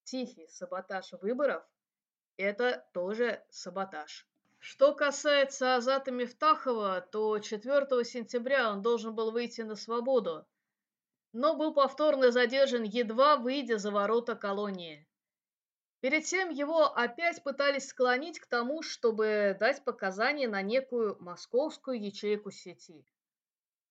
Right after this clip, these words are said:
которую менты сами выдумали, сами ищут. Теперь он задержан по обвинению в оправдании терроризма,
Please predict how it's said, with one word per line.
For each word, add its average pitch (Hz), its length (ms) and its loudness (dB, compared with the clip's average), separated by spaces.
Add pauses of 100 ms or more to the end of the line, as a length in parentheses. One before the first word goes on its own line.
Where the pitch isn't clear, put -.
которую 254 400 4
менты 269 320 -2
сами 240 380 0
выдумали, 233 580 -2
сами 226 540 -2
ищут. - 440 -14 (840)
Теперь 339 360 -4
он 330 80 -4
задержан 277 540 0
по 233 120 0
обвинению 233 500 -2
в 226 40 -2
оправдании 220 640 0
терроризма, 226 880 -4